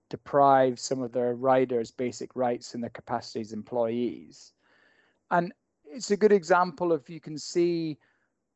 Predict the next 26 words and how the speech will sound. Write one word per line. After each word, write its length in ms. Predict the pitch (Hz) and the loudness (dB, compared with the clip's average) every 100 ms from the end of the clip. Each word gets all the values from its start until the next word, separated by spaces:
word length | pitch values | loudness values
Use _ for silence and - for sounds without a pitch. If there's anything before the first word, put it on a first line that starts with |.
| - | 2
why 340 | 143 147 147 | 4 6 6
organizations 1120 | 143 139 139 135 127 143 147 - 127 120 117 - | 4 2 0 -2 -2 -2 -2 -6 -14 -16 -18 -6
might 260 | 143 139 | -4 -2
want 240 | 139 139 143 | -4 -10 -10
to 100 | 131 | -14
design 580 | 127 120 131 131 127 123 | -12 -8 -4 -4 -4 -8
a 80 | |
system 520 | - - 127 - 127 123 | -10 -10 -10 -8 -6 -6
that 120 | 123 - _ | -8 -12 _
encourages 760 | 151 131 - 139 135 123 127 120 | -14 -6 2 4 4 0 -6 -4
good 220 | 143 123 | -2 -2
behavior, 640 | 113 120 151 131 117 110 | -4 2 4 4 -2 -6
but 240 | 107 123 123 | -6 -8 -6
if 160 | 165 139 | -8 0
not 260 | 160 156 - 165 _ | 4 2 0 -18 _
fully 440 | _ - 151 143 131 | _ 0 2 4 2
and 140 | 120 | 0
thoughtfully 840 | - 143 139 - 139 131 120 117 117 _ _ - | 2 4 4 0 -4 -2 -2 -4 -6 _ _ -10
deployed, 680 | 135 - 160 160 135 117 117 | -10 0 6 8 6 4 -6
you 80 | 123 | -10
can 200 | 135 131 | -4 -2
actually 500 | 135 - 135 135 127 | -2 -6 -6 -4 -2
end 260 | 123 123 | -4 -2
up 320 | 127 - _ _ _ _ _ _ _ _ | -2 -2 _ _ _ _ _ _ _ _
punishing 920 | - 151 147 - 143 135 131 127 120 123 _ _ _ _ _ | 0 2 2 -2 -2 -2 -2 -6 -10 -12 _ _ _ _ _
groups 840 | 151 151 147 - - - - - | 2 2 2 -4 -18 -18 -18 -20